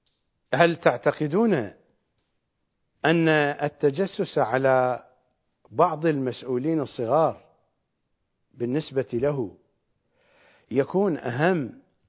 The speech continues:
من التجسس على السيستاني وولده وسائر المراجع الآخرين؟ حينما هدد المالكي من أنه يمتلك ملفات خطيرة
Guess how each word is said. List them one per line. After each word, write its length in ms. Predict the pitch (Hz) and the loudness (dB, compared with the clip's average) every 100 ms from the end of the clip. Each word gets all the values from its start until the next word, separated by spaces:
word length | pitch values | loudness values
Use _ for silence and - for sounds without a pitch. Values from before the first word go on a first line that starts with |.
| - | -10
من 180 | 120 143 | -4 -4
التجسس 680 | 131 - 127 156 156 151 - | -4 -4 -4 -4 -4 -10 -8
على 480 | - 127 120 113 107 _ _ - | -6 -2 0 -2 -6 _ _ -8
السيستاني 840 | 123 - 120 - 139 147 139 110 - _ | -8 -6 -12 -6 -4 -2 -4 -6 -10 _
وولده 720 | - 120 117 143 143 127 127 | -2 0 2 0 0 -6 -6
وسائر 540 | 123 120 - 165 165 151 | -4 -4 -2 0 2 0
المراجع 500 | 135 123 135 120 110 | 0 2 2 2 -4
الآخرين؟ 640 | 110 107 101 - 90 82 _ _ _ _ _ _ _ _ _ _ _ _ _ _ _ _ _ _ | -8 -10 -12 -12 -16 -18 _ _ _ _ _ _ _ _ _ _ _ _ _ _ _ _ _ _
حينما 540 | - 127 123 123 117 147 | -6 -4 -2 -2 0 -2
هدد 500 | 175 170 123 107 95 _ _ _ - | 2 0 0 -4 -4 _ _ _ -6
المالكي 760 | 123 120 165 170 143 - 113 110 _ _ _ _ - | -4 0 0 0 -2 -6 -10 -10 _ _ _ _ -8
من 160 | 123 | -8
أنه 420 | 120 160 156 143 139 | -4 -2 -2 -2 -2
يمتلك 680 | 185 - 147 127 - - _ _ _ _ _ _ _ _ _ _ _ _ - | -4 -2 -2 -2 -6 -20 _ _ _ _ _ _ _ _ _ _ _ _ -4
ملفات 580 | 131 135 127 170 190 185 | 0 0 2 2 2 0
خطيرة 640 | - 139 151 175 139 95 | -8 -6 0 2 2 -2